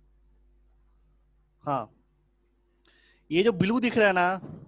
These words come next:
ये nitrogen है, ये carbon है। ओके, अब देखो नाइट्रोजन के ऊपर देखो, जो red वाले हैं तो lone pier हैं। एन के ऊपर जो आपके point, red वाले point दिख रहे हैं ना, ये nitrogen,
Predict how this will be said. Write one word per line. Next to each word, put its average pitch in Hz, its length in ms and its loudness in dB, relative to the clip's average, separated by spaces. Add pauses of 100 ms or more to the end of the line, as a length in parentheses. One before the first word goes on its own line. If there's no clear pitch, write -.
(1200)
ये 165 340 2
nitrogen 196 580 2
है, 117 140 -6 (840)
ये 196 440 2 (200)
carbon 180 440 4
है। 110 140 -8 (640)
ओके, 185 360 -2 (1200)
अब 190 140 0
देखो 226 240 4
नाइट्रोजन 170 420 0
के 214 60 -2
ऊपर 226 180 2
देखो, 214 180 0
जो 220 120 2
red 175 280 2
वाले 214 200 4
हैं 220 100 0
तो 220 100 2
lone 214 260 2
pier 214 240 0
हैं। 123 160 -6 (720)
एन 190 300 -2
के 226 140 2
ऊपर 185 680 4 (420)
जो 170 180 -4
आपके 190 380 2
point, 175 580 -4
red 170 240 0
वाले 196 200 0
point 180 300 -6
दिख 180 120 -6
रहे 180 80 -2
हैं 180 60 -4
ना, 190 80 -4
ये 180 260 -4
nitrogen, 165 880 -6